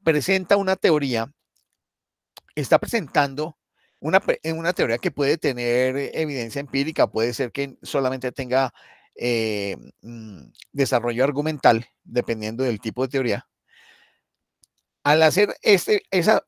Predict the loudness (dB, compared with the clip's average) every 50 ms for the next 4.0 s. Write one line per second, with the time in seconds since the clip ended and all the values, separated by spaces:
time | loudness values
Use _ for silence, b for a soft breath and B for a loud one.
0 | _ -2 0 0 0 0 -4 -4 -2 -2 -2 -2 -2 -4 -4 -4 -6 -8 -14 _
1 | -4 0 2 2 2 2 0 0 0 -2 -2 0 -2 0 -2 -4 -6 -8 -10 _
2 | -6 -4 -4 -4 -4 -6 -8 -8 -6 -4 -4 -4 -4 -4 -4 -2 -2 0 0 0
3 | -2 -6 _ -6 -4 -2 -2 -2 -2 -4 -6 -6 -6 -4 -4 -4 -4 -4 -8 -16